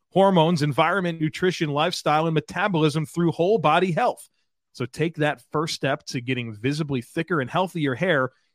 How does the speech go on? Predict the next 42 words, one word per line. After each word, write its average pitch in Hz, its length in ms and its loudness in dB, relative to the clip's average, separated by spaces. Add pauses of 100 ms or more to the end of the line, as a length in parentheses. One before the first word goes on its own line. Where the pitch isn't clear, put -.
And 123 140 -10
for 143 120 2
a 123 60 2
limited 160 300 0
time, 165 260 0
Nutrafol 147 600 2
is 127 100 -2
offering 143 480 0
our 135 240 0
listeners 143 400 -4
ten 185 220 -4
dollars 143 320 -2
off 135 180 2
your 113 120 -4
first 160 340 -2
month 143 240 -2
subscription 175 600 0 (300)
and 151 160 -4
free 220 220 0
shipping 185 340 2
when 147 120 0
you 170 100 0
go 180 120 4
to 165 60 0
Nutrafol 170 580 0
dot 151 220 0
com 143 240 -4
slash 135 340 -4
men 135 280 -4
and 131 160 -6
enter 170 260 -2
promo 131 340 0
code 131 300 -2 (340)
Locked 160 280 0
On 160 140 2
N 156 100 0
F 151 140 0
L. 117 240 2 (100)
You 120 80 -12
can 127 100 -8
find 131 280 -4
out 123 200 0